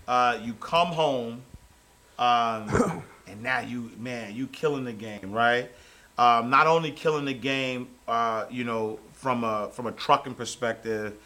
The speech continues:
uh, but a business perspective, two books, best-selling author, uh, like you, you know, like, like talk, talk a little bit about, uh, where you are now today, you know. So now you came home, had this realization, um,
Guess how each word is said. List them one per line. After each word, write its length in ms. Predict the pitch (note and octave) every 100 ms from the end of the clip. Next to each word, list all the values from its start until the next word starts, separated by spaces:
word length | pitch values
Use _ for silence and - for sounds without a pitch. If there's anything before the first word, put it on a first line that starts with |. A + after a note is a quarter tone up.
| - - -
uh, 280 | A2+ A2+ A2+
but 200 | G#2+ A#2+
a 100 | A#2
business 420 | F#2+ C3+ C#3+ C3
perspective, 680 | - A#2 - B2 - G#2+ F#2 -
two 220 | - F#3+
books, 400 | D3 D3+ D#3+ B2+
best-selling 460 | - D3 C#3+ - C#3 B2
author, 520 | C#3 D3 - B2+ G#2 - - - -
uh, 280 | C3 C3 A#2+
like 220 | A#2+ A2
you, 120 | E3+ G#3
you 80 | E3
know, 220 | D3+ A#2+ B2
like, 240 | C#3+ -
like 200 | E3+ D#3+
talk, 240 | - A3+ -
talk 220 | A3+ A#3
a 20 |
little 220 | A3+ G#3+
bit 160 | E3+ E3+
about, 600 | D3+ B2+ D3+ C#3+ B2+ - - - _ _ _
uh, 320 | C#3 C#3 C3 A#2+
where 200 | B2 D3
you 220 | D3 C#3+
are 260 | C3+ B2
now 360 | A#2+ C3 B2+ A2+
today, 600 | - B2+ G2+ C3+ B2 G#2 - A2
you 140 | A#2+
know. 200 | A#2+ A2
So 140 | C3
now 280 | A#2+ C3+ C3+
you 100 | C3 -
came 240 | D#3+ E3
home, 420 | C#3+ D3+ D3 D3 C#3+ - -
had 200 | C#3+ C#3
this 140 | C#3
realization, 800 | D3 C#3 A#2+ C3 A#2 - B2+ A#2+ - - - - -
um, 460 | B2 A#2+ A#2 A2